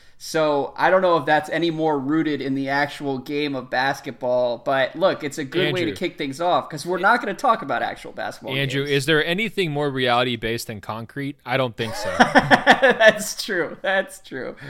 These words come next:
Speaker 1: Fair enough, man. Uh, well, I'm glad you had a good weekend. It was a nice humble brag there, baked into your little story also,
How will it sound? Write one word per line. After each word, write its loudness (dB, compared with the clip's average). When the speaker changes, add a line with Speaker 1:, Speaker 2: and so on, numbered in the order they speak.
Speaker 1:
Fair 10
enough, 4
man. -2
Uh, 2
well, 4
I'm 4
glad 4
you -4
had 2
a -2
good -4
weekend. -8
It -2
was -4
a -4
nice -2
humble -2
brag 0
there, -6
baked -6
into -8
your -6
little -6
story -8
also, -8